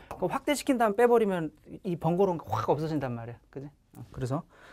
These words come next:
자, 이걸 뺄 거란 말이야. 빼주면은, 자, 빼봅시다. 빼주면 어떻게 되냐면은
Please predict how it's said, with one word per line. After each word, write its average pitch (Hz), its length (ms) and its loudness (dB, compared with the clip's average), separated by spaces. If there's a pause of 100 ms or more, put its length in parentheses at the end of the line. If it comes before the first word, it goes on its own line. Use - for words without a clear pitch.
(420)
자, 131 100 -4
이걸 143 180 0
뺄 240 220 4
거란 208 260 4
말이야. 139 280 2 (480)
빼주면은, 196 680 -2 (420)
자, 135 300 -16
빼봅시다. 160 560 0 (1900)
빼주면 214 320 0
어떻게 160 200 -6
되냐면은 160 760 -4